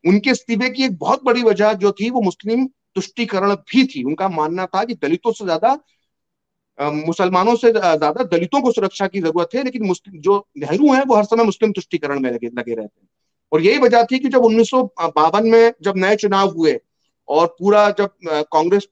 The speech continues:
अ, फिर से जीत कर आ गई और मैदान साफ हो गया नेहरू के लिए, तो उन्होंने धीरे-धीरे करके टुकड़ों-टुकड़ों में हिंदू कोड बिल पा-, अ, पास करवा दिया।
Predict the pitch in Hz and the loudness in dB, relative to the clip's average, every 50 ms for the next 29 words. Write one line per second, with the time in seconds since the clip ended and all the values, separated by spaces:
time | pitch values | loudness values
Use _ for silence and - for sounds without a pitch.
0 | _ - 160 156 151 151 - - 190 185 - 226 214 - 180 185 _ - 214 180 | _ -6 -4 -2 -2 -2 -2 -4 -4 -2 -2 -2 -2 -2 -4 -8 _ -4 -2 0
1 | 170 175 175 185 185 185 180 165 156 156 170 180 185 - 180 190 190 202 185 165 | 0 2 2 2 2 2 2 0 0 0 0 -2 -2 0 0 0 0 0 0 0
2 | 160 165 160 156 143 151 160 170 - - 160 151 151 170 202 202 220 202 196 196 | 0 -2 -2 -2 -2 0 -2 -2 -2 -2 -6 -4 -2 0 0 0 0 0 0 0
3 | 202 202 - - 165 185 196 196 185 185 185 175 - 170 170 - 196 180 - 170 | -2 -4 -4 -4 -2 0 0 0 0 0 -2 -2 -2 -4 -4 -4 -6 -8 -6 -6
4 | - 180 180 185 - 175 - 170 170 170 180 226 277 _ _ _ _ _ _ _ | -4 -2 -2 -2 -4 -4 -4 -4 -4 -4 -6 -8 -10 _ _ _ _ _ _ _
5 | - 175 180 196 220 208 - 196 196 190 190 208 196 - 156 - - _ _ - | -2 0 0 0 0 0 2 2 2 2 2 0 0 2 0 0 -2 _ _ -6
6 | 156 147 143 143 143 143 - 156 160 175 - - 147 143 131 123 120 - 120 110 | -4 -2 0 0 -2 -2 0 0 0 0 -2 -4 -4 -4 -4 -4 -6 -6 -10 -12
7 | - | -12